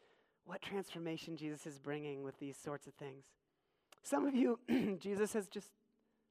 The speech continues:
simply made more patient. <laughs> Some of you, Jesus has made less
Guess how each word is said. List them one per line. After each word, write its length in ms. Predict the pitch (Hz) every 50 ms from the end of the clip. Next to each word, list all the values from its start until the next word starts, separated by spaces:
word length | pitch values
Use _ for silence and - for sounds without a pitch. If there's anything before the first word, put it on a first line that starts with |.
| _ _ _ _ _ _ _ _ _ _ -
simply 400 | - - 208 196 196 - 214 208
made 260 | 196 196 190 196 190
more 160 | 202 190 185
patient. 540 | - - 208 190 - - - - - - - _ _ _ _
<laughs> 60 | 214 - _ _ _ _ _ _ _ _ _ _ _ _ - 269 - - - - - - _ _ _ _ _ _ _ _ _ _
Some 220 | - - 226 214
of 140 | 220 208 202
you, 100 | 214 208
Jesus 380 | 185 208 214 214 208 208 202 -
has 200 | - 214 185 190
made 220 | 196 196 190 175
less 260 | 170 175 185 185 -